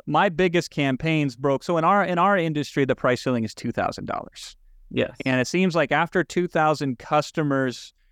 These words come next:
Speaker 1: uh, don't want to spend money with you unless they can talk to somebody personally.
Speaker 2: Yep.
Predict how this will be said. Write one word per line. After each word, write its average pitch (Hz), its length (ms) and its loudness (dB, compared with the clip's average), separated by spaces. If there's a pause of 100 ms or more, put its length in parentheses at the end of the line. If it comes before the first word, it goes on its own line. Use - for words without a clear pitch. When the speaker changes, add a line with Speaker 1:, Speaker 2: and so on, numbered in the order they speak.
(420)
Speaker 1:
uh, 135 480 2
don't 175 280 2
want 165 400 0
to 160 340 0
spend 156 480 0
money 151 240 2
with 143 240 0
you 143 100 2
unless 135 240 0
they 123 120 0
can 123 140 -2
talk 117 260 -2
to 127 80 -2
somebody 107 420 -4
personally. - 500 -10
Speaker 2:
Yep. - 100 -14